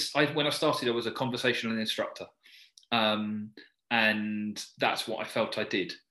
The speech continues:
And then I discovered coaching, and I kind of went, "Oh, okay, that sort of fits in with my, with my feeling." And then it was, um, getting in the car and saying to your pupils, you know, "What would you like to do today?" And I was like, "They don't know,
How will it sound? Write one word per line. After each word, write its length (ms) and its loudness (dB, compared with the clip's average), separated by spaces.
And 240 -2
then 200 6
I 120 4
discovered 560 -2
coaching, 500 -6
and 100 -4
I 60 -4
kind 280 -2
of 80 -4
went, 220 -6
"Oh, 240 6
okay, 440 -8
that 340 -6
sort 280 -2
of 60 -14
fits 300 -6
in 140 -4
with 140 -8
my, 280 -8
with 140 -8
my 180 -8
feeling." 460 -10
And 200 2
then 200 6
it 160 -2
was, 420 0
um, 280 -2
getting 240 2
in 80 -4
the 60 -4
car 200 -4
and 80 -6
saying 180 -2
to 100 -4
your 100 -2
pupils, 460 -6
you 80 -6
know, 60 -6
"What 160 -4
would 120 -10
you 80 0
like 180 -2
to 100 -10
do 180 0
today?" 460 -6
And 140 0
I 80 -2
was 180 -4
like, 280 -6
"They 100 -10
don't 360 -4
know, 460 -2